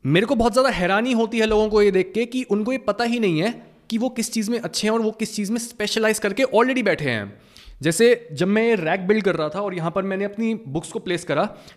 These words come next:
तब मैंने notice करा कि eighty percent of my books are around spirituality और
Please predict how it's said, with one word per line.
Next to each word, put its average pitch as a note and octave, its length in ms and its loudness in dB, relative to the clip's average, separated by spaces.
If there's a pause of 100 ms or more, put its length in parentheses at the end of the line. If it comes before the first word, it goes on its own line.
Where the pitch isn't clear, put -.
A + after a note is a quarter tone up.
(100)
तब G#3+ 60 -6
मैंने B3+ 180 0
notice A3 420 2
करा F3 240 2 (360)
कि C4 260 -10
eighty C4 300 -4 (120)
percent A#3 420 0
of A3+ 160 0
my A3+ 140 4
books E3+ 200 2 (300)
are F3 180 2
around E3+ 300 -2
spirituality D#3+ 680 0 (420)
और F3+ 480 4